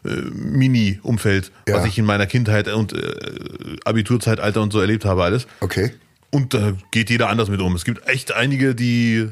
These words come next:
Speaker 1: steigern sich richtig rein und fühlen die Emotionen des Sängers mit
Speaker 2: Mhm.
Speaker 1: und reden über die Probleme der Welt mit achtzehn, wo man sich denkt, "Du hast den Führerschein gestern bestanden, also alle Probleme hast du jetzt mittlerweile überwältigt." Äh, aber es ist schon, äh,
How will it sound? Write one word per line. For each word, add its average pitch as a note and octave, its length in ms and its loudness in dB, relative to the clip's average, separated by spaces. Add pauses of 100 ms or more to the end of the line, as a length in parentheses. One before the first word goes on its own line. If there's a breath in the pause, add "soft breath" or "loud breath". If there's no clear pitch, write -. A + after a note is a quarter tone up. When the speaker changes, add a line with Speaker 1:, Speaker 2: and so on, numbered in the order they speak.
Speaker 1:
steigern A#2+ 380 0
sich G#2+ 140 -6
richtig B2+ 260 -2
rein A2+ 140 2
und A2+ 120 -2
fühlen D#3+ 380 0
die C#3 120 0
Emotionen D3+ 420 0
des A#2 140 0
Sängers B2+ 340 0
mit D3+ 280 -2 (240 loud breath)
Speaker 2:
Mhm. G#2+ 300 -2
Speaker 1:
und C#3 500 -2
reden E3 240 2
über D3 120 0
die C3+ 100 -2
Probleme D3 400 2
der C3 120 2
Welt C#3 220 0
mit B2 160 -2
achtzehn, A2+ 440 -2
wo G#2+ 80 0
man A2 120 0
sich A2 100 -2
denkt, A2 180 -2
"Du A#2 40 2
hast G#2+ 100 -4
den G#2+ 100 0
Führerschein A2 520 0
gestern G#2+ 320 -2
bestanden, A2 460 -2
also A2 260 0
alle C3+ 180 2
Probleme B2 440 0
hast B2+ 180 -2
du C3 40 2
jetzt B2+ 120 0
mittlerweile A#2 360 2
überwältigt." A#2+ 520 0 (800 loud breath)
Äh, A2+ 280 2 (1400 loud breath)
aber A2+ 440 2
es A2 80 2
ist C3+ 140 0
schon, F#3 300 0 (200)
äh, C#3 40 -6